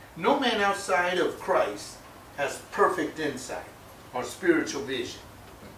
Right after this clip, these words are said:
For it says in Romans three twenty-three, "All has sinned and come short of the glory of God." We're a part of that. So, not saying that all of us can see clearly all the time, but in Christ you can see things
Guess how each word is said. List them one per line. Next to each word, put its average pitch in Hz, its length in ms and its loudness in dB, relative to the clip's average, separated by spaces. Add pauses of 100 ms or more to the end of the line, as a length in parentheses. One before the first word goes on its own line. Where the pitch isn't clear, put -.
(120)
For - 140 -12
it - 80 -14
says 139 300 0
in 127 140 -6
Romans 139 340 -4
three 151 260 -2
twenty-three, 147 640 0 (280)
"All 180 300 8
has 180 160 0
sinned 156 240 -4
and 139 120 -4
come 143 180 -6
short 139 260 0
of 135 60 -4
the 135 60 -10
glory 131 320 -2
of - 140 -12
God." - 280 -4 (380)
We're 170 240 4
a - 40 -2
part 143 220 4
of - 100 -6
that. - 260 -12
So, - 360 -2 (420)
not 156 280 2
saying 165 260 2
that 135 200 -6
all 156 240 4
of 165 120 -2
us 151 160 -4
can 131 180 -6
see 185 300 -10 (100)
clearly 185 480 4 (340)
all 151 200 6
the 123 160 -8
time, - 340 -2 (400)
but 143 220 0
in 180 240 -4
Christ - 500 0
you 180 120 -8
can 151 180 -8
see 180 260 -10 (140)
things 139 560 -4